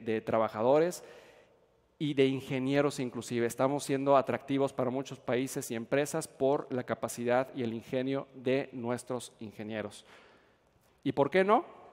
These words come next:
Realmente que la manufactura en México, la industria cuatro punto cero,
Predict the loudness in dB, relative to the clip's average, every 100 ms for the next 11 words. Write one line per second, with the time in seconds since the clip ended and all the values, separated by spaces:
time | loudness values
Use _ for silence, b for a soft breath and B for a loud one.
0 | -4 6 8 8 2 2 0 0 2 4
1 | 4 2 0 -2 2 2 2 -2 -4 -2
2 | -2 -2 -8 -4 -2 -2 -2 4 4 4
3 | -2 -6 -6 2 4 4